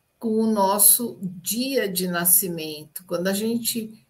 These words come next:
conhece melhor o nosso dia de nascimento, a gente entende muita coisa. Os números que estão no nosso nome,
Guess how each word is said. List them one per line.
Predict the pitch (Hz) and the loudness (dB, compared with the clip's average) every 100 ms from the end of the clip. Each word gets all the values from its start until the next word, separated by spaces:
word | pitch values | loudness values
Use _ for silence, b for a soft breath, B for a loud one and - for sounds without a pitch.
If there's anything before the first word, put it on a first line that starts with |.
| _ _ _ _ | _ _ _ _
conhece | 208 196 185 196 254 370 - 226 | 0 2 2 2 2 4 4 4
melhor | 196 208 196 175 170 190 247 233 | 0 0 0 0 2 4 2 0
o | 190 | -2
nosso | 175 180 - | 0 0 0
dia | 180 - 180 226 | -2 -8 -2 -2
de | 180 175 | -2 -4
nascimento, | 175 180 - 160 156 147 214 233 226 180 | 0 4 4 2 -2 -2 0 -2 -4 -4
a | 170 | -4
gente | 190 196 226 | -4 -4 -4
entende | 220 220 214 226 220 214 | -4 -2 -2 -2 -2 -4
muita | 214 240 254 | -4 -2 -4
coisa. | 254 180 190 202 240 - b b b b | -6 -2 0 2 0 -4 b b b b
Os | 233 226 247 | 2 4 4
números | 311 453 381 254 247 | 4 2 0 2 4
que | - 233 | 4 4
estão | - - 233 240 | 2 2 0 0
no | 220 208 | -2 -2
nosso | 202 214 - 190 | 0 4 2 2
nome, | 175 185 254 302 247 170 - | -2 -2 -2 -2 -4 -6 -8